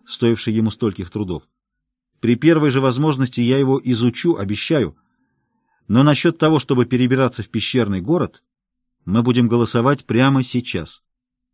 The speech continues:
Вотум доверия". Голдштейн улыбнулся. "Я и так могу сказать тебе, как пройдет голосование. Никого убеждать не надо".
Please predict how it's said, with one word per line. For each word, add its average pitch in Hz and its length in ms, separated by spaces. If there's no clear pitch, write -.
Вотум 135 480
доверия". 87 520
Голдштейн 214 640
улыбнулся. 147 760
"Я 110 220
и 113 40
так 151 200
могу 139 220
сказать 123 380
тебе, 110 260
как - 300
пройдет 113 360
голосование. 95 720
Никого 147 400
убеждать 196 400
не 185 120
надо". 185 320